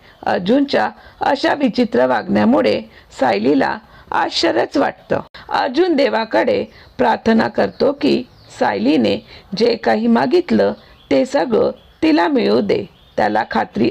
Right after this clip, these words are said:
असते की तिने स्वतःसाठी काहीच मागितलं नसेल. तिच्या वाटेचं दुःखही मला दे, असंही तो देवाला सांगतो. दुसरीकडे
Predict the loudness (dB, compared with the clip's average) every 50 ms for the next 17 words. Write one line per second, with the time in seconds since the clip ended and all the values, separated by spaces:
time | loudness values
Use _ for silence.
0 | -2 -2 -4 -6 -4 -2 -2 -2 -2 -2 -2 -2 -2 -2 -4 -8 -14 -20 -20 -6
1 | -2 0 2 2 2 0 0 0 0 0 0 0 -2 -4 -2 -2 -2 -4 -2 -2
2 | -2 -2 -2 -4 -6 -12 -20 -20 _ -6 -2 -2 0 0 0 0 2 0 0 0
3 | 0 -2 -4 -4 -2 -2 -2 0 0 -2 -4 -4 -4 -6 -6 -6 -8 -14 -20 _
4 | _ _ -2 -2 0 0 0 0 0 0 -2 -4 -2 -2 -2 -2 0 0 0 2
5 | 2 0 -4 -14 -20 -20 -4 0 0 2 2 0 -2 -2 0 0 2 2 2 0
6 | 0 -2 -8 -16 _ _ _ -2 0 0 2 0 0 0 -2 -2 -2 -2 -4 -8
7 | _ _ -20 -20 _ -6 -4 -4 -4 -2 0 0 0 0 -2 -4 -2 0 0 0
8 | 0 -4 -8 -14 -20 -20 -20 -10 -6 -4 -2 -2 0 -2 0 0 0 -2 -2 -2
9 | -4 -4 -4 -6 -10 -6 -6 -6 -6 -8 _ _ _ -2 0 0 0 0 -2 -4
10 | -4 0 0 -2 0 0 0 -2